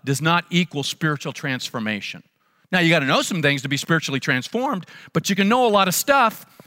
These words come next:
but not be living it out in healthy, authentic obedience. See, it's, this is a, it's, there's working in, but there's no working out. So it, it's,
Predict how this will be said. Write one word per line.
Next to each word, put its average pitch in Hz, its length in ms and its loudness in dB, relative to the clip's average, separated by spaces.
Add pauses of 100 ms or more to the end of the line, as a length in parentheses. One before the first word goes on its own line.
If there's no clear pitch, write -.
(240)
but 180 180 2
not 196 260 0
be 190 120 4
living 196 400 4
it 185 80 4
out 226 360 2
in 156 120 2
healthy, 190 440 2
authentic 185 520 0
obedience. 240 520 0
See, 190 200 0 (180)
it's, 190 220 2
this 247 180 2
is 302 60 2
a, 254 80 4 (100)
it's, 240 180 -2 (140)
there's 202 240 2
working 247 400 2
in, 302 300 4
but 226 100 0
there's 240 140 -2
no 285 140 2
working 269 380 2
out. 277 420 4 (2250)
So 196 260 -2
it, 180 220 2
it's, 180 240 -2